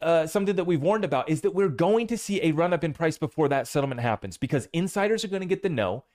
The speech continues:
insiders are gonna get the tip, and they're gonna be running up on X R P. And oh, by the way, that's already been underway for the past few years. It's just the deals have been getting done behind closed doors. We don't know where all that escrow is allocated,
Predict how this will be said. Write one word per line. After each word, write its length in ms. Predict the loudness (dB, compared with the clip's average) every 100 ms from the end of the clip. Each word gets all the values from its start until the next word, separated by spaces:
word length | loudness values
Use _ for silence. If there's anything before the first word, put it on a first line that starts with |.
| _ -4
insiders 500 | -2 0 2 2 0
are 80 |
gonna 160 | -2 -2
get 200 | -4 -6
the 60 | -8
tip, 340 | -2 0 0 -8 _ -10 -2
and 140 | 2
they're 100 | 2
gonna 160 | 2 0
be 120 | 0
running 280 | 0 0 0
up 120 | 0
on 120 | 0
X 200 | -2 -2
R 80 | -4
P. 200 | -2 -2
And 140 | -2 2
oh, 140 | 2
by 140 | 2
the 100 | 2
way, 140 | 2 2
that's 220 | 2 -2
already 380 | 0 2 2 0
been 360 | 0 0 0 -2
underway 440 | -2 0 2 0
for 120 | 0
the 140 | -4 -4 _
past 300 | -4 -2 -2
few 120 | -2
years. 520 | -2 0 2 0 -2 -10 -20 -20 -4
It's 140 | 0 0
just 200 | -2 -2
the 60 |
deals 360 | -2 0 2 2
have 100 | -2
been 160 | -2 0
getting 280 | -2 -2
done 220 | 0 0 0
behind 420 | -2 -2 -2 -4
closed 320 | -2 -2 0
doors. 380 | 0 0 -2 -12 _ -18 -2
We 160 | 0
don't 220 | 2 0 2
know 180 | 2
where 320 | 2 2 2 2
all 240 | 2 2
that 200 | 2 0
escrow 440 | 0 0 2 2 2
is 160 | -2 -2
allocated, 640 | 0 0 0 -4 -6 -10